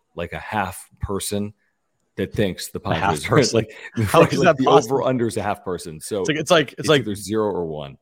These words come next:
Speaker 2: you got Fadden in his room, just like, "Yes, the Padres are gonna win. Then they're gonna lose." Like, it's a half
Speaker 1: No,
Speaker 2: a, half a
Speaker 1: Fadden
Speaker 2: person.
Speaker 1: quit on this team.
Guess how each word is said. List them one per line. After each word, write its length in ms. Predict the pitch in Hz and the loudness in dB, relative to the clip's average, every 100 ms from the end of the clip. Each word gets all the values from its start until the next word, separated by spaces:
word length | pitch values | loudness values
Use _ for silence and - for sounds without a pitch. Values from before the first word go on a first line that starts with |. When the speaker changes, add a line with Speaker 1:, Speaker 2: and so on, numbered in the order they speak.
| - | -2
Speaker 2:
you 60 | |
got 120 | 151 139 | 0 2
Fadden 360 | - 135 135 | 4 4 4
in 60 | 131 | 2
his 160 | 113 | 0
room, 300 | 107 120 113 | 0 0 0
just 160 | 101 90 | -2 -2
like, 260 | 107 95 - _ _ _ _ | -2 -4 -10 _ _ _ _
"Yes, 480 | 143 285 277 - - | 2 6 6 4 0
the 120 | - | 0
Padres 400 | - 269 240 247 | 4 4 6 4
are 40 | 233 | 4
gonna 220 | 240 240 | 4 4
win. 340 | 269 240 139 | 4 4 2
Then 420 | 135 139 139 143 | 2 6 6 4
they're 160 | 139 139 | 2 0
gonna 240 | 135 139 | 0 -2
lose." 460 | 135 127 123 123 127 | -2 -4 -4 -4 -4
Like, 180 | 143 147 | -6 -8
it's 100 | 131 | -6
a 60 | |
half 240 | 113 131 139 | -6 -4 -2
Speaker 1:
No, 140 | 131 | 0
Speaker 2:
a, 40 | 110 | 0
half 100 | - | -2
a 280 | 135 151 | -2 -2
Speaker 1:
Fadden 60 | 170 | -2
Speaker 2:
person. 160 | 131 127 | -4 -4
Speaker 1:
quit 140 | 104 | -4
on 100 | 98 | -4
this 160 | 95 - | -8 -10
team. 180 | 110 | -14